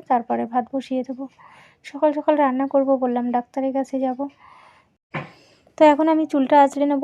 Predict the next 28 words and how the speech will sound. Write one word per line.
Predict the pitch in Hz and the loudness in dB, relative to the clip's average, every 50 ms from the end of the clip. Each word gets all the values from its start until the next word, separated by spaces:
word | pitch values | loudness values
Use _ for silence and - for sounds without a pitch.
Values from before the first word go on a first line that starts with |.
| 302 285 - | 0 0 2
আর | 269 262 247 - | 0 -2 -2 0
এ | 269 262 262 | 0 -2 -2
ঘরের | - 277 277 320 320 | -2 -2 -2 -2 2
কাজকর্ম | 311 302 285 285 - - 294 285 294 294 294 | 2 2 2 2 2 2 2 2 2 0 -2
আজকে | 277 254 247 - - 262 | -2 -2 -4 -4 -2 -2
বেশি | 262 247 - 247 | -2 -2 -4 -6
তোমাদের | - 254 247 233 240 254 | -6 -6 -6 -4 -6 -6
সাথে | - 269 247 - | -6 -8 -8 -10
শেয়ার | 262 - 285 277 269 262 | -6 -4 -2 -2 -2 0
করব | - 277 277 277 277 | 0 0 0 0 0
না, | 269 277 277 | -2 -2 -2
কারণ | 277 247 240 233 240 | -2 -2 -4 -4 -4
প্রতিদিন | - - 254 247 - 269 247 269 277 285 285 | -4 -6 -6 -4 -6 -6 -4 -2 -2 -2 -4
করি, | 277 - 285 269 285 311 - _ _ _ - - _ _ _ _ _ | -2 -2 -2 -2 -2 -4 -8 _ _ _ -20 -20 _ _ _ _ _
তাই | - 277 277 285 | -4 -2 0 2
আজকে | 277 247 226 - - 277 | 2 0 0 -2 -4 -4
শুধু, | 277 - - 285 262 269 294 - _ _ _ _ _ _ _ _ _ _ _ _ _ _ 208 _ _ _ _ _ - - - - - _ 311 | -4 -2 -2 0 0 0 -2 -4 _ _ _ _ _ _ _ _ _ _ _ _ _ _ _ _ _ _ _ _ -20 -20 -20 -20 -20 _ -4
আহ, | 285 262 247 240 240 | -2 -2 0 0 -2
মানে | 240 240 240 247 | -2 -2 -2 2
বাসি | 240 247 247 247 - 262 | 2 2 2 2 0 -2
কাজ, | 247 - 254 247 247 240 247 | 0 2 2 2 2 0 -2
রান্না | 247 233 240 240 240 | -2 -2 -2 -2 -2
বান্না, | 240 240 233 233 233 233 240 | -2 -2 -2 -2 -4 -4 -4
কাচা | 240 240 240 240 - 214 | -4 -4 -4 -2 -4 -6
ধোয়া | 220 240 254 247 | -4 -2 -2 0
এগুলোই | 240 233 226 233 240 233 247 247 240 | 0 -2 -2 -4 -4 -2 -2 -2 -2
আর | 233 226 - | -4 -6 -6
কি | - 277 | -8 -8